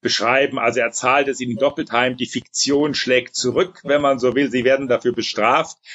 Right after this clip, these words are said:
dass sie so schlechte Bücher, äh, geschrieben haben,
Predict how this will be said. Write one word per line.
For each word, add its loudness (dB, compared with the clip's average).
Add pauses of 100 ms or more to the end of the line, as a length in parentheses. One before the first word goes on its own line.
(140)
dass 0
sie -6
so -2
schlechte -4
Bücher, -2
äh, -4
geschrieben -2
haben, 2